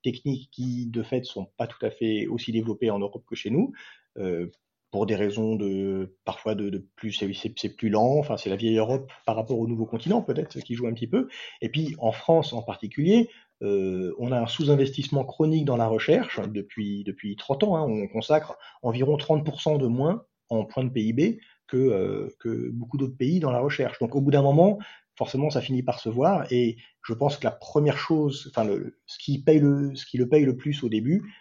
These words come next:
c'est le transfert technologique. Donc, euh, la recherche fondamentale continue d'exister parce que il y a besoin de moins de sous, mais dès qu'il faut faire du transfert technologique, de la R et D,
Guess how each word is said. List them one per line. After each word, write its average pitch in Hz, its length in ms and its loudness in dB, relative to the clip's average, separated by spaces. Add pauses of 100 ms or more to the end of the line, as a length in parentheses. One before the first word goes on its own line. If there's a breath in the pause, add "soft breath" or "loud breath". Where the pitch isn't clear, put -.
c'est - 160 -4
le 139 100 4
transfert 123 400 -2
technologique. 113 640 -6 (100)
Donc, 98 180 -14
euh, 107 200 -6 (300 soft breath)
la 104 100 2
recherche 127 380 0
fondamentale 123 560 2
continue 139 400 -2
d'exister 120 520 -2
parce 117 200 -6
que 104 320 -2
il 104 80 -4
y - 20 2
a 98 40 0
besoin 98 200 -4
de 104 60 -2
moins 104 120 -2
de 104 60 -4
sous, 180 240 0 (300 loud breath)
mais 107 100 0
dès 135 140 2
qu'il 135 120 -6
faut 113 60 -6
faire 113 180 0
du 104 120 -2
transfert - 400 -4
technologique, 113 460 -4
de 127 100 0
la 107 180 2
R 104 60 -4
et 110 80 -2
D, 117 260 0